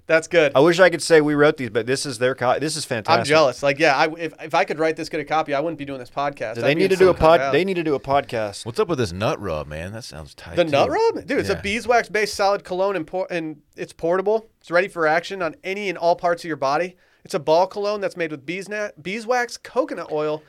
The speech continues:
Speaker 1: and free ball-burning alco-, or, yeah, ball-burning
Speaker 3: Mm,
Speaker 1: alcohol.
Speaker 3: I'm gonna hit the boys with a little nut rub.
Speaker 1: You might
Speaker 2: Dylan,
Speaker 1: have to.
Speaker 2: let me tell you this. It smells so good that people won't mind their beeswax because they're gonna be asking about your good
Speaker 3: Oh,
Speaker 2: smelling ball sack.
Speaker 3: wow.
Speaker 1: Wow.
Speaker 2: Yeah.
Speaker 1: Wow.
Speaker 3: Say
Speaker 1: They
Speaker 3: goodbye to the groin goblin.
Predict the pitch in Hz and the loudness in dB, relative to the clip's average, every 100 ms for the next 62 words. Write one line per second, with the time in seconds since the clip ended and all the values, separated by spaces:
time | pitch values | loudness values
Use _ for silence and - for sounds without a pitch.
0 | - _ 180 175 - 202 226 208 180 196 | -14 _ -10 -10 -10 -8 -6 -2 -2 -2
1 | 190 190 180 165 180 - 160 - - 196 | -4 -10 -8 -10 -8 -4 -4 -6 -18 -16
2 | 139 - 160 180 160 156 185 214 101 107 | -14 -6 -6 -6 -10 -14 -14 -12 -8 -8
3 | 95 104 104 101 110 113 127 196 85 76 | -6 -4 -4 -6 -8 -6 -8 -8 -8 -8
4 | - 135 135 131 330 440 151 123 117 131 | 4 6 8 6 2 -2 -8 -10 -4 -2
5 | 139 147 131 123 120 107 - 123 - 143 | 0 4 6 6 4 2 -4 -4 -2 2
6 | 143 139 - 131 120 120 123 131 117 - | 2 2 2 2 2 2 2 2 -2 -4
7 | 131 - 120 107 120 - 110 104 101 101 | -4 0 0 2 0 0 -2 -2 -2 -4
8 | 92 107 95 98 98 78 - - _ - | -4 -4 -4 -4 -4 -4 -10 -12 _ -10
9 | 110 107 113 107 104 107 104 117 110 104 | -4 0 0 -2 -2 0 0 -2 -2 0
10 | 101 101 104 92 113 107 92 104 95 90 | 0 -2 -6 -2 -2 -2 -2 -4 -4 -4
11 | 95 92 85 71 82 80 123 131 135 131 | -4 -4 -6 -8 -8 -6 -4 -2 -4 -4
12 | 131 127 127 127 123 120 104 98 87 - | -4 -4 -6 -8 -8 -4 -2 -4 -6 -12
13 | 120 120 123 123 120 110 127 151 90 127 | -8 -6 -4 -6 -6 -4 -4 -4 0 2
14 | 131 107 101 113 117 92 82 71 76 | 2 -4 -6 -6 -6 -6 -8 -10 -14